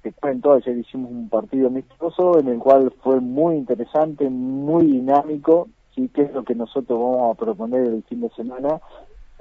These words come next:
tener un partido muy dinámico en el cual donde vamos a tratar de, de hacer lo imposible para dar vuelta a la situación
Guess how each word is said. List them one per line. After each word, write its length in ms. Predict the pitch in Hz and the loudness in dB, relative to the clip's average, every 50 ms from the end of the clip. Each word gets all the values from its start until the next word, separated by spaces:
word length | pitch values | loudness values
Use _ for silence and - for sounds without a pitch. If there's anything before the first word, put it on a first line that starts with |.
| - - _ - - - - - - | -20 -20 _ -20 -20 -20 -20 -14 -6
tener 280 | - 117 120 131 131 135 | -4 -4 -4 -2 -4 -6
un 100 | 131 117 | -6 -4
partido 560 | - 113 117 - - 147 139 135 131 120 117 | -2 -2 -2 -2 -4 -8 -6 -6 -8 -10 -10
muy 380 | 120 120 127 143 160 175 175 | -10 -4 -2 0 2 2 2
dinámico 840 | 165 143 135 131 135 143 151 156 165 170 165 165 - 202 208 185 - | 2 2 0 2 4 4 4 4 4 0 -2 -2 -2 0 2 2 2
en 120 | 175 143 131 | 2 2 0
el 100 | 120 117 | -2 0
cual 300 | - 139 139 135 127 123 | 6 8 8 8 8 4
donde 420 | 123 120 120 117 113 110 113 110 - | 2 0 0 -2 -2 -2 -2 -4 -8
vamos 280 | 120 127 131 127 120 | -12 -6 -2 -2 -2
a 40 | 117 - | -2 -2
tratar 360 | 117 110 110 123 131 127 113 | -4 -6 -4 0 -2 -2 0
de, 240 | 120 117 110 110 98 | 0 -2 -2 -2 -2
de 120 | 104 113 | -4 -6
hacer 180 | 110 - 117 120 | -6 -6 -8 -8
lo 80 | 127 | -6
imposible 440 | 123 113 110 110 - - 131 131 127 | -6 -6 -8 -10 -8 -6 -4 -4 -2
para 180 | 107 117 110 110 | 0 2 4 4
dar 180 | 113 120 120 117 | 6 4 4 2
vuelta 360 | 117 117 123 117 110 120 117 | 0 -4 -4 -4 -2 -2 -2
a 40 | 110 | -2
la 80 | 110 110 | -2 -6
situación 640 | 127 120 107 - 113 - - 143 151 165 175 175 | -8 -10 -6 -6 -6 -6 -4 -6 -4 -4 -6 -8